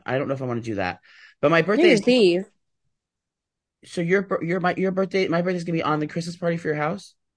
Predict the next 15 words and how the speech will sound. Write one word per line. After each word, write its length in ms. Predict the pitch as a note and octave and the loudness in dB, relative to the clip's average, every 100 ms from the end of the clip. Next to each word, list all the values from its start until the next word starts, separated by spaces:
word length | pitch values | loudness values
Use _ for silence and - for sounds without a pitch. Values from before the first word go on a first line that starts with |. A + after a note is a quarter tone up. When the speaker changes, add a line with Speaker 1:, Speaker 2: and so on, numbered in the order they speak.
| _ - | _ 0
Speaker 2:
Um, 360 | B3+ C4+ A#3+ | 4 4 4
no, 160 | C4 C4+ | 6 6
it's 160 | G#3+ - | 4 2
gonna 200 | C4 A#3+ | 0 2
be 220 | B3+ C4 | 0 2
at, 500 | A#3 A#3 A3 G#3+ - | 4 4 4 0 0
um, 800 | G#3+ G#3+ G#3 F#3+ F#3 F3+ F#3+ G3 _ _ _ _ _ _ | 0 2 0 -4 -8 -14 -16 -20 _ _ _ _ _ _
at, 120 | - | 2
like, 160 | A3+ A#3 | 4 2
a 40 | |
venue. 480 | A3 A#3 B3+ E3+ F#2+ - _ _ | 2 2 2 -4 -6 -12 _ _
Speaker 1:
You're 100 | G3+ | 2
doing 200 | F#3+ A3+ | 4 4
it 60 | G#3+ | 4
somewhere? 460 | A3+ C4 D#4+ F4 | 2 4 2 0